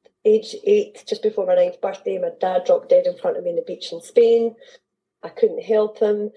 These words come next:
Uh, me, my sister and my mum, uh, emigrated back to Scotland. I was born in Scotland, moved to Spain, but then we moved back after my dad died, sadly, and we built, rebuilt our lives again. And then my sister was killed in a car accident when I was fourteen. She was only nineteen.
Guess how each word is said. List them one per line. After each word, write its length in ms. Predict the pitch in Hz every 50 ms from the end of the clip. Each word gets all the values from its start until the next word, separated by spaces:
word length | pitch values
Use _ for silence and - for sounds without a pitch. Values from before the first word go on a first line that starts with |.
| - _ _ _ _ _
Uh, 220 | - 165 170 165 - 196
me, 160 | 208 214 214
my 80 | 202 190
sister 380 | - - - 190 - - -
and 80 | 175 170
my 80 | 170 165
mum, 420 | 170 180 180 180 180 185 190 185 _ _ _ _ _ _ _ -
uh, 40 | 185
emigrated 600 | 175 170 170 185 196 202 202 - 196 - 196 175
back 200 | - 180 170 -
to 80 | - 190
Scotland. 440 | - - - 254 240 - 226 240 220
I 40 |
was 80 | 208 208
born 180 | - 240 233 226
in 60 | 208
Scotland, 380 | - - 185 170 175 175 185
moved 200 | 185 190 185 -
to 80 | - 190
Spain, 340 | 180 - - 175 165 170 170
but 100 | 160 -
then 180 | 175 170 170
we 100 | 170 170
moved 300 | 175 180 196 208 208 208
back 200 | - - - - - -
after 220 | 175 - - 170
my 100 | 170 160
dad 300 | 160 - 151 156 156 -
died, 280 | - 190 190 196 202 196
sadly, 540 | - 202 190 190 - - 202 196 196 180 -
and 240 | 170 175 - 170 - _ _ _ _ _ _ _ _ _ _
we 300 | - 208 220 214 208 - -
built, 240 | - 254 233 - 226
rebuilt 320 | 269 262 - 220 196 -
our 100 | 185 -
lives 300 | - 185 185 202 - -
again. 380 | - - 196 185 180 175 175 180
And 100 | - 170
then 120 | 170 165
my 60 | 165 170
sister 360 | - - 180 170 - - 170
was 100 | 170 -
killed 360 | - - 170 165 170 170 -
in 100 | 196 165
a 80 | 165 170
car 300 | - - - 208 202 214
accident 520 | 220 - - - - - - 202 202 -
when 100 | - -
I 80 | 170 170
was 160 | 170 175 -
fourteen. 520 | - - 185 170 - - - - 247 254 269
She 160 | - - -
was 120 | - -
only 200 | - 175 175 165
nineteen. 640 | 156 160 156 156 160 - - - - 302 214 214 208